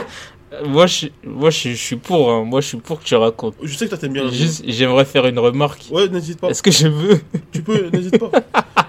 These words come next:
Speaker 2: Tu as tout le droit.
Speaker 1: J'ai une question à poser.
Speaker 2: Ouais, ouais, pas de problème.
Speaker 1: <laughs> Tu penses dans ces podcasts
Speaker 2: Ouais.
Speaker 1: <laughs> co-, combien il y a de podcasts où
Speaker 2: Ouais.
Speaker 1: Nouvelle École,
Speaker 2: Ouais.
Speaker 1: cette expérience
Speaker 2: Ouais.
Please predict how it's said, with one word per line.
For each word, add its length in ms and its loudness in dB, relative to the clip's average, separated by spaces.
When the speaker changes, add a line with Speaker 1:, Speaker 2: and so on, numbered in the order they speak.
Speaker 2:
Tu 60 0
as 20 0
tout 140 -2
le 80 0
droit. 240 2
Speaker 1:
J'ai 120 0
une 100 0
question 340 6
à 100 10
poser. 460 0
Speaker 2:
Ouais, 80 -2
ouais, 120 -2
pas 100 -6
de 80 4
problème. 300 2
Speaker 1:
<laughs> 200 -20
Tu 120 -8
penses 340 2
dans 160 6
ces 160 0
podcasts 640 4
Speaker 2:
Ouais. 160 -2
Speaker 1:
<laughs> 300 0
co-, 260 4
combien 340 8
il 80 4
y 40 8
a 60 10
de 60 4
podcasts 680 4
où 220 6
Speaker 2:
Ouais. 260 -4
Speaker 1:
Nouvelle 440 6
École, 460 4
Speaker 2:
Ouais. 220 -6
Speaker 1:
cette 240 -2
expérience 880 4
Speaker 2:
Ouais. 200 -6